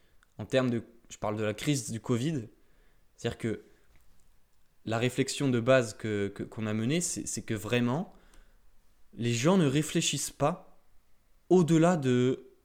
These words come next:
jouer le jeu. C'est-à-dire qu'on leur dit de jouer le jeu, ils jouent le jeu à fond, parce qu'ils s-, ils se disent c'est la bonne chose, on nous dit de jouer le jeu, on va jouer le jeu. Donc ils jouent le jeu à fond de la crise, jusqu'à devenir des fois mais complètement insensés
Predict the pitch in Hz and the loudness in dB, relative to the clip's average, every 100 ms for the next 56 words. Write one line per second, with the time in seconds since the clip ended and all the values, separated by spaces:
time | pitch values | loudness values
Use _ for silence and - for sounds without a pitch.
0 | _ - 120 160 165 127 113 - - 156 | _ -8 2 6 6 4 0 -4 -2 2
1 | 160 151 143 185 151 135 196 147 127 185 | 6 6 4 4 4 4 2 2 2 0
2 | - - - 147 131 214 190 131 156 233 | -2 -20 -4 0 2 4 4 4 2 2
3 | - - _ _ _ - 131 - - 349 | -6 -20 _ _ _ -6 -6 -4 0 0
4 | 185 - - 135 - 170 - 196 175 214 | 0 -4 0 0 2 0 0 2 2 2
5 | - 190 156 160 165 226 180 131 156 160 | 2 2 4 4 4 2 0 2 2 2
6 | 165 156 147 131 220 151 127 127 120 190 | 0 2 2 2 0 2 2 2 2 0
7 | - - 139 - 170 208 185 220 151 - | -2 -8 -6 -2 0 0 2 2 2 0
8 | 240 196 170 175 - 214 208 143 180 - | 0 2 4 2 0 -4 -4 -4 -2 0
9 | 180 180 151 170 185 - - - - - | 2 4 4 4 4 -2 -14 -20 -20 -20
10 | - - 151 - 226 139 113 - 269 247 | -16 0 0 2 2 2 -2 -4 -2 2
11 | 208 196 185 180 - 190 - 139 - 208 | 4 4 4 2 2 0 2 -2 -2 -4
12 | 233 | -6